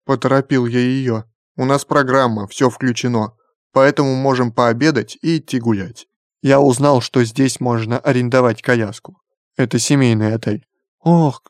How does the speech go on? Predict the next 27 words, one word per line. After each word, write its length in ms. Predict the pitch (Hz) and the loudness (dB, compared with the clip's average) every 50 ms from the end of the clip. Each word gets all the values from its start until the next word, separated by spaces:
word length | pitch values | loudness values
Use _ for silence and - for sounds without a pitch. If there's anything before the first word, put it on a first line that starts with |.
| _ | _
точно, 680 | - 170 175 185 180 175 160 135 - - - 143 135 127 | 2 4 6 6 6 6 4 2 0 -2 0 0 0 2
Максим, 720 | 131 147 147 - - - - 160 151 143 135 127 120 - - - | 2 0 0 -2 -4 -6 -2 0 2 2 2 2 0 -2 -4 -2
а 120 | - 143 | 2 4
я 120 | 147 151 151 | 4 6 6
даже 220 | 160 160 143 147 | 6 4 4 4
не 100 | 151 151 | 2 2
подумала 440 | 151 165 156 139 127 127 135 143 143 | 2 2 4 4 4 4 4 4 4
про 160 | - 147 139 | 2 0 2
коляску», 560 | - 147 143 135 123 117 - - 127 127 117 _ _ _ | 4 4 4 4 4 2 0 -6 -10 -10 -12 _ _ _
хлопнула 680 | - - - 147 147 139 135 139 135 127 131 131 123 - | -12 -4 0 2 4 4 2 2 0 0 0 0 0 0
она 180 | 135 127 127 | -2 -2 -4
себя 260 | 120 - - 123 120 | -4 -4 0 0 2
по 100 | 113 117 | 2 4
лбу 420 | 123 120 117 120 139 151 151 147 _ _ _ | 4 4 4 4 2 2 2 0 _ _ _
и 100 | - - | -8 -6
стала 340 | - - - 147 143 143 135 | -4 2 4 4 6 6 6
выпутываться 680 | 131 131 127 117 131 131 120 127 127 123 117 - - 127 | 6 6 4 4 2 0 2 2 2 2 2 0 0 0
из 160 | 120 113 120 | 2 2 2
одеяла. 560 | 127 120 127 127 120 117 107 101 104 107 - _ _ _ _ _ _ | 0 0 0 0 2 0 0 0 -4 -8 -10 _ _ _ _ _ _
Я 180 | - - 151 165 | 0 2 2 2
подхватил 520 | - 165 - - - 143 135 - 156 143 | 2 0 -2 2 2 2 2 4 2 2
малышку 560 | 131 127 123 127 131 143 147 135 - - 131 127 | 2 2 2 4 4 4 2 0 0 -2 -2 0
и 160 | - - 147 | 0 0 0
прижал 460 | 117 - 139 135 123 135 131 127 123 | 2 2 2 2 4 4 4 4 6
ее 140 | 120 120 120 | 4 4 2
к 60 | 117 | 0
себе, 420 | - - - 127 120 123 110 101 | -2 -4 -4 0 2 2 0 0